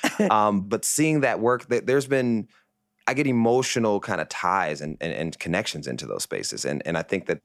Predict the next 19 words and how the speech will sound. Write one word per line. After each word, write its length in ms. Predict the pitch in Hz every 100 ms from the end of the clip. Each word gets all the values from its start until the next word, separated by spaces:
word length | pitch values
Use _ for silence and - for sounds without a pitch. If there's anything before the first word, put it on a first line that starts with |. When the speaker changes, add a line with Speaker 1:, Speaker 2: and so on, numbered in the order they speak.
| _
Speaker 2:
what 280 | 85 104 120
you're 160 | 117 104
doing 380 | 95 104 104
and 80 | 87
inspiring 800 | 78 - - 85 90 98 95 95 _ _ -
these 360 | 80 101 107
students, 560 | - - 107 127 143 - _ _ _ -
I 180 | 92 120
know 220 | 110 -
I 160 | - 107
feel 300 | - 101 90
like 200 | 80 76 _ -
it's 120 | 98
gonna 160 | - 80
be 120 | 76
in 80 | 69
great 220 | 65 52
hands. 380 | - - - - - - -
So, 560 | - 135 127 123 117